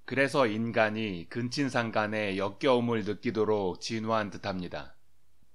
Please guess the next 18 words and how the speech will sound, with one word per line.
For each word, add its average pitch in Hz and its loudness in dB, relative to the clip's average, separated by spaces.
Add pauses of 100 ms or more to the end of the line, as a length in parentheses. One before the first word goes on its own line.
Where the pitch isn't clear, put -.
(300)
근친과 127 2
짝짓기를 143 2
할 117 4
위험이 113 2
상당한 147 4
수준으로 123 0
존재하는 107 0 (280)
온갖 123 2
종의 117 -2
동물들이 104 -4 (420)
근친상간을 131 2
회피하도록 143 2
만드는 104 0
심리 151 -2
기제를 107 2
진화시킨 117 -2
것 101 -2
같습니다. 82 -6